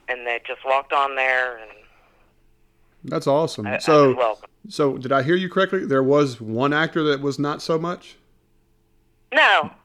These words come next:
Speaker 2: Okay, I was making sure.
Speaker 1: No, no, no. I
Speaker 2: I
Speaker 1: said
Speaker 2: wanna make
Speaker 1: all,
Speaker 2: sure.
Speaker 1: all of them were, all of them were great.
Speaker 2: Okay. <laughs> I was like, "Oh, man, maybe I got somebody
Speaker 1: The
Speaker 2: misfired."
Speaker 1: the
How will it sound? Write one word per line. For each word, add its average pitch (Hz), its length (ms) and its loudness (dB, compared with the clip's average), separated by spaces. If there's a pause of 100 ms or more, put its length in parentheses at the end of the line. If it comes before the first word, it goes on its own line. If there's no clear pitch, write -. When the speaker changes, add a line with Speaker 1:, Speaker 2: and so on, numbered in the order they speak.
Speaker 2:
Okay, 175 240 4
I 120 120 0
was 180 120 -4
making 208 220 4
sure. 185 180 4
Speaker 1:
No, 277 60 8
no, 254 120 6
no. 226 120 4
I 185 200 6
Speaker 2:
I 165 40 0
Speaker 1:
said 226 100 6
Speaker 2:
wanna 285 40 6
make 285 140 10
Speaker 1:
all, 208 60 2
Speaker 2:
sure. - 100 4
Speaker 1:
all 240 200 6
of 196 60 -2
them 175 220 -2
were, 170 220 2
all 254 260 4
of 214 60 -4
them 214 140 2
were 190 200 2
great. 151 320 2
Speaker 2:
Okay. 156 540 8
<laughs> 214 840 6
I 180 80 6
was 175 160 4
like, 143 240 4
"Oh, 175 500 0
man, 165 400 0
maybe 190 200 2
I 180 100 8
got 175 200 2
somebody 180 360 0
Speaker 1:
The 143 100 2
Speaker 2:
misfired." 139 640 -6 (240)
Speaker 1:
the 175 120 2